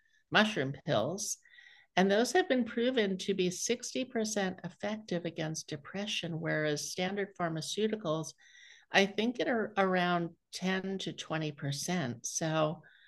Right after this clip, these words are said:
again, you're, you're fortunate to be in Canada where you have access to alternative supplements, I'm gonna call them that, that are natural and have been with us since the beginning of time.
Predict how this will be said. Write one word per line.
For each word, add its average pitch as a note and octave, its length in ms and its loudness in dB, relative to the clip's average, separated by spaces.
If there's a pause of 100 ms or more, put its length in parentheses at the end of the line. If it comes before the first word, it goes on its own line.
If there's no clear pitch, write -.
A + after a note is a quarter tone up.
(320)
again, F#3+ 300 4
you're, E3+ 180 2
you're F3 160 0
fortunate F#3+ 520 -2
to F#3 100 -2
be F3 140 0
in D#3 140 -2
Canada F3+ 520 -2
where D#3 160 -2
you D#3 220 -4
have D3+ 340 -2
access D3+ 580 -2
to - 180 -4
alternative A#3 720 -2
supplements, F3 1040 -2 (340)
I'm F#3 80 -8
gonna D3+ 120 -4
call D#3 300 0
them C3+ 220 -4
that, B2+ 280 0 (420)
that F#3 220 6
are G3+ 360 6
natural F3 720 4
and E3 160 0
have E3 240 0
been F3 200 4
with G3 160 0
us D#3+ 240 2
since D3+ 200 -4
the E3 100 -2
beginning D#3+ 460 -2
of C#3+ 140 -4
time. D3 460 -4